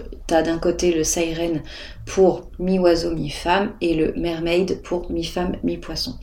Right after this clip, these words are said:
Mais les détails sont un petit peu compliqués de cette, euh, de cette distinction entre les deux termes, et nous on n'a pas cette nuance en français, c'est-à-dire que pour les deux, on utilise le mot sirène. Donc, euh,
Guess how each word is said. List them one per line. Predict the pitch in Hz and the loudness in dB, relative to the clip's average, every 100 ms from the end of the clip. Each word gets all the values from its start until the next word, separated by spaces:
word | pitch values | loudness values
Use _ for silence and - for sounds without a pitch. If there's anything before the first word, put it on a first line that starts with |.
| - - - - - | -12 -10 -10 -6 2
Mais | 185 | 4
les | 185 185 | 4 2
détails | 180 190 240 | 2 6 6
sont | 240 | 6
un | 175 | 2
petit | 175 226 | 2 2
peu | 269 | 4
compliqués | 269 214 - 196 - 214 | 4 2 -2 -2 2 4
de | 185 | 2
cette, | 175 175 170 - | 0 0 0 0
euh, | 165 151 151 | 0 2 2
de | 139 | 0
cette | 175 190 | 0 -2
distinction | 175 196 196 185 - 226 | 0 -2 0 -2 2 2
entre | 202 185 | 2 2
les | 175 | 2
deux | 165 160 | 2 0
termes, | - 220 214 | 4 4 4
et | 180 | 2
nous | 190 | 2
on | 202 | 2
n'a | 156 | 0
pas | - 214 | 0 0
cette | - 190 - | 2 0 0
nuance | 180 185 196 185 | 0 0 0 -2
en | |
français, | 160 - 156 - 220 - - - - | -4 -4 -2 2 0 -2 -12 -12 -10
c'est-à-dire | - 175 175 170 202 | -4 2 4 4 0
que | - | 2
pour | 190 - 202 | 2 4 4
les | 180 | 6
deux, | 170 196 196 - - - - - - - - | 6 4 2 -6 -18 -18 -18 -18 -20 -8 -2
on | 185 | 2
utilise | 185 185 202 220 185 | 2 4 8 8 8
le | |
mot | 175 196 | 4 4
sirène. | - 180 151 139 135 - | 2 0 0 -2 -4 -6
Donc, | - 160 151 | -6 -4 -6
euh, | 147 | -6